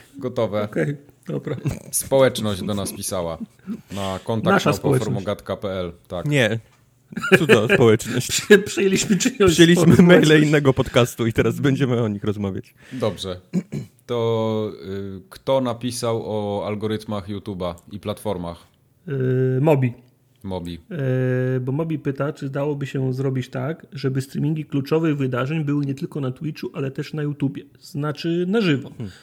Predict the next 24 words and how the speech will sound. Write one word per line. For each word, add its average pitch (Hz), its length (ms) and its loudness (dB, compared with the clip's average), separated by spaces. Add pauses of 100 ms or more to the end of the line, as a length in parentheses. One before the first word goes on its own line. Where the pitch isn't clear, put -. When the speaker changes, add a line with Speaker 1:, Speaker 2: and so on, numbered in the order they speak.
(100)
Speaker 2:
Chodzi, 151 540 -2
y, 139 40 -2
chodzi 160 280 -2
o 131 100 0
to, 160 160 -8
że 156 120 -4
fajnie 165 320 -4
by 147 100 -4
było 135 480 -2
się 143 320 -6
roz-, 131 640 -4
rozwalić 143 440 -4
przed 139 220 -8
T 139 100 -4
V 131 100 -4
i 180 240 -4
obejrzeć 147 460 -2
wygodnie 139 400 -4
na 127 120 -4
żywo 151 240 -6
prezentację 131 720 -4
PlayStation 135 640 -6
albo 131 260 -4
Xa, 160 460 -8